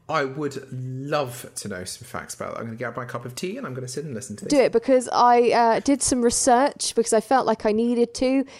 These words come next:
Speaker 2: I needed to find out exactly what went on on the German version. Um,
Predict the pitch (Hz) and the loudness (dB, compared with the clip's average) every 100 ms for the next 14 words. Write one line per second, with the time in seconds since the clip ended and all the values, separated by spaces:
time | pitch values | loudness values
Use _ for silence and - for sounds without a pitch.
0 | - 202 226 220 220 214 226 208 208 196 | -4 2 2 2 -2 2 4 4 4 4
1 | 190 202 262 233 - 220 202 - 190 190 | 2 2 2 2 0 2 2 2 2 4
2 | 180 180 185 185 - 190 185 175 175 170 | 2 2 2 2 4 4 4 2 4 2
3 | 170 190 196 - - - 208 202 202 | 2 0 -2 -6 -20 -6 2 2 2